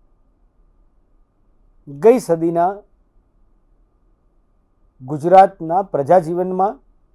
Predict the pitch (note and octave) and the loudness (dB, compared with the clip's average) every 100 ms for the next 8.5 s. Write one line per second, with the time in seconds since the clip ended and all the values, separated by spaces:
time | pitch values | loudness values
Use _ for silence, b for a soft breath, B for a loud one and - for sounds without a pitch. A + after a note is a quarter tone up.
0 | _ _ _ _ _ _ - - C3+ C3+ | _ _ _ _ _ _ -20 -4 -2 0
1 | E3 F#3+ D3 D3 E3+ F#3 F#3+ F#3+ G#3 B3 | -2 -2 -2 -2 -2 -2 -2 -2 -2 -4
2 | _ _ _ _ _ B2+ E3 E3+ F3+ F3 | _ _ _ _ _ -2 2 2 -2 -6
3 | E3 - D3 D3+ F3 F#3 F#3+ F#3+ G3 B3+ | -6 -6 -10 -2 0 0 -2 -2 -4 -6
4 | - _ _ _ _ _ _ _ _ - | -16 _ _ _ _ _ _ _ _ -10
5 | E3 E3 B3+ G#3 F3+ F#3+ F#3+ A#3+ B3 G#3 | -8 0 2 4 2 4 4 2 4 4
6 | E3 F3+ F#3 - F#3 F#3 G#2+ G#2 _ _ | 2 0 -2 -4 -2 -2 -4 -12 _ _
7 | _ _ _ _ _ _ _ _ _ B2+ | _ _ _ _ _ _ _ _ _ -10
8 | A#2+ D3+ D#3+ E3 G#3 | -4 -4 -2 -4 -6